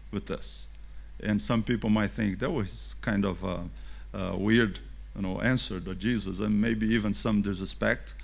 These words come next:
from that, but not really. Uh, that's, that wasn't the case. But he was focused in something that he had to do. In another, um, occasion, um,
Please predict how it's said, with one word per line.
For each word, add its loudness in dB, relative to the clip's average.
from 0
that, 4
but 0
not 4
really. 4
Uh, -2
that's, 0
that 2
wasn't 4
the 0
case. 0
But -2
he 2
was 2
focused 4
in 2
something 2
that 2
he 2
had -2
to -2
do. -4
In 2
another, 8
um, 6
occasion, 8
um, 4